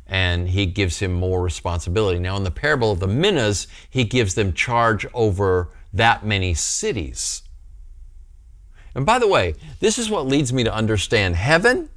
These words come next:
is not gonna be you sitting around on a cloud playing a harp.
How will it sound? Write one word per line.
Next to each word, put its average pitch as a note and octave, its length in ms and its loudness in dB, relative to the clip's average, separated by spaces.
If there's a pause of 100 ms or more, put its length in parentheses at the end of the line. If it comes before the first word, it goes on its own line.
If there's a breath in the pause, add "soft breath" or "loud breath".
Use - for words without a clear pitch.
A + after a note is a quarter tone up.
(600 soft breath)
is B2+ 200 2
not E3+ 200 4
gonna E3+ 160 2
be C3 140 4
you A2+ 220 4
sitting D#3 380 0
around A2+ 320 2
on A2 100 -2
a A2 40 -4
cloud F#2 400 0
playing F#2 240 -2
a E2+ 60 -4
harp. E2 400 -6